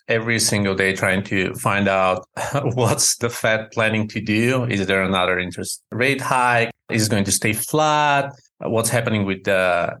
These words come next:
P C E and other indices out there? So it's more or less gambling at this point. But in terms of my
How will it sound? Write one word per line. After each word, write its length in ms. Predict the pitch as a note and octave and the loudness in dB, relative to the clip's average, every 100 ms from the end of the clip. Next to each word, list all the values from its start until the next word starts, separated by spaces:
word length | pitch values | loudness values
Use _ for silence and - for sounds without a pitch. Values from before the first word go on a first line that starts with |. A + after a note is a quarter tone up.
| - | -6
P 160 | C#3+ | -2
C 560 | - - C#3 C3 B2+ B2 | -2 0 0 0 2 2
E 20 | |
and 180 | A2 A2+ | 0 0
other 220 | A2+ A2 | 0 2
indices 580 | G#2+ G#2+ G#2 - G#2 G#2 | 2 0 -2 -2 -2 -2
out 240 | G#2+ G#2 | -2 -2
there? 380 | A2 G#2+ G#2 G2 - - | 0 2 2 0 -6 -6
So 680 | - - D#3+ D#3+ D#3+ D3+ - | 0 2 2 2 2 -2 -4
it's 220 | - D#3+ - | -6 -4 -2
more 160 | F#3 | 0
or 40 | E3 | 2
less 200 | C3+ G#2+ | 0 2
gambling 400 | G#2 F#2+ F#2 F2+ | 0 0 -4 -6
at 100 | F2 | -12
this 140 | F2+ | -16
point. 300 | - G#2 - A#2+ | -14 -12 -12 -8
But 400 | C#3+ C3+ B2+ B2 - | 0 0 0 -6 -8
in 160 | C#3+ C#3+ | -4 -2
terms 240 | F#3+ F#3+ | 0 0
of 80 | E3+ | 0
my 160 | C3+ | 0